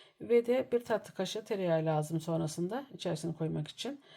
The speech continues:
E, malzemelerim bundan ibaret. Hemen yapma aşamasını geçelim inşallah. Arkadaşlarım önce bir su bardağı dolusu toz şekerimi ilave ettim.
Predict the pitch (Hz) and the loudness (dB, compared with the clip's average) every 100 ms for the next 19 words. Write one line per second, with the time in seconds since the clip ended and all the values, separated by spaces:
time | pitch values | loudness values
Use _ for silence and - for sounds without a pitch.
0 | - - - 196 190 214 233 226 202 180 | -20 -20 -6 -2 0 2 0 2 0 2
1 | 180 196 180 175 180 170 190 240 214 185 | 2 0 0 0 0 2 0 -2 -2 0
2 | 196 208 175 165 156 151 233 202 - 147 | 0 -2 -4 -2 -4 -4 -6 -6 -4 -2
3 | 151 139 143 131 135 - _ _ _ _ | -2 -4 -10 -10 -14 -16 _ _ _ _
4 | _ _ _ _ _ - 220 196 190 - | _ _ _ _ _ -8 -6 -4 -4 0
5 | 196 190 196 185 196 202 - 202 185 180 | 2 4 4 2 2 -4 -6 -8 -8 -4
6 | 180 175 175 170 185 170 - 202 196 180 | -2 0 0 -2 -2 -4 -8 -8 -6 -4
7 | - 170 165 180 180 170 165 160 160 - | -6 -4 -2 0 0 0 0 -2 -4 -6
8 | 233 | -8